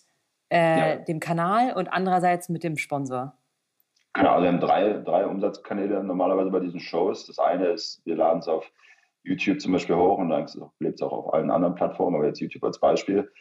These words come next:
Speaker 2: Dann können wir da unsere Sponsorship direkt rein verkaufen über unser Verkaufsteam.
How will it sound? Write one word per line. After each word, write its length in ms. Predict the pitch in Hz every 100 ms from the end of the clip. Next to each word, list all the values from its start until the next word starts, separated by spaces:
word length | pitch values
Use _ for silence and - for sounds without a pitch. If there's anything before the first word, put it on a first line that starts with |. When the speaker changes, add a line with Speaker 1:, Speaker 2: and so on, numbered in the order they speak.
| _ _ -
Speaker 2:
Dann 180 | 82
können 220 | 76 90 87
wir 80 |
da 220 | 85 80 -
unsere 340 | 76 76 73
Sponsorship 640 | - 78 78 82 - -
direkt 440 | - 80 85 - -
rein 300 | - 78 78
verkaufen 600 | - 73 - 76 90 101 98
über 300 | - - 78
unser 260 | 76 80
Verkaufsteam. 760 | - - 82 87 - 104 104